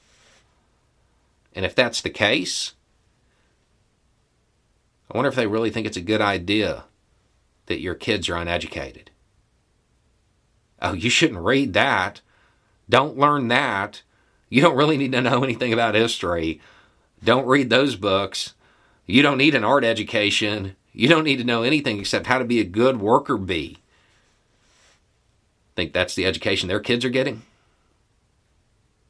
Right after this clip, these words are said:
Probably not. Seems like it's, uh,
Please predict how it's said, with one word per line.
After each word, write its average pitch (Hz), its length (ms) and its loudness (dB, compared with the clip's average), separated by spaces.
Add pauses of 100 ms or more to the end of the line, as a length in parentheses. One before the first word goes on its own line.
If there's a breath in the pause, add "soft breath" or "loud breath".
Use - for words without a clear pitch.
(140)
Probably 95 300 -4
not. 90 360 -8 (2250 soft breath)
Seems 92 320 -6
like 98 180 0
it's, - 240 -4
uh, 87 300 2